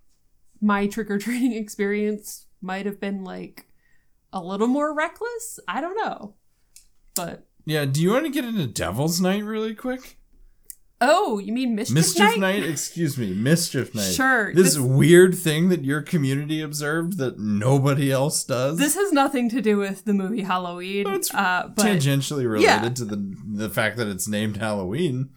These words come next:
Speaker 1: I grew up hearing about, like, okay, the night before Halloween is the night that you go out and prank people. You throw eggs, you T P houses,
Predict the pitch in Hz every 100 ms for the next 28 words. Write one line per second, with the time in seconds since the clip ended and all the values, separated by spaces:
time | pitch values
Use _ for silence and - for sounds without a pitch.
0 | - 330 415 440 403 _ - 262 330 285
1 | 269 320 220 - - - _ - - 320
2 | 320 294 233 - 214 208 202 196 - -
3 | 208 - 285 294 196 202 208 254 294 311
4 | 294 262 247 226 220 220 226 214 196 175
5 | 175 208 208 202 202 196 202 190 190 214
6 | 196 226 208 202 185 - 220 - 349 359
7 | - 226 180 180 180 190 - 254 285 311
8 | 311 262 - 254 240 240 214 285 285 285
9 | 285 262 262 262 269 262 247